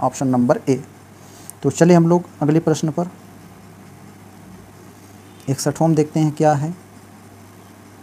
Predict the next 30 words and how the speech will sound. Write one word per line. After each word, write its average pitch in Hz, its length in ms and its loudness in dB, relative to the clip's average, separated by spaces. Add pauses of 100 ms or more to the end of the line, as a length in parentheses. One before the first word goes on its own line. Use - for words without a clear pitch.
(3000)
देखिए 139 180 2
क्या 156 220 4
कह 160 100 2
रहा 156 180 4
है, 151 180 -2 (140)
उन्नीस 170 340 4
सौ 190 80 4
पाँच 165 340 2
में 185 120 4
Lord 160 320 4
Curzon 151 360 0
द्वारा 147 240 2
किया 143 280 2
गया 151 140 2
बंगाल 143 380 2
विभाजन 139 400 0 (140)
कब 139 200 4
तक 135 100 2
बना 123 280 2
रहा? 120 260 -4 (500)
कब 139 180 0
तक 180 140 6
बना 175 180 2
रहा 175 160 2
मेरे 170 200 0
भाई? 165 160 0
उन्नीस 165 400 0
सौ 175 160 -2
ग्यारह 139 420 4
तक। 190 240 -2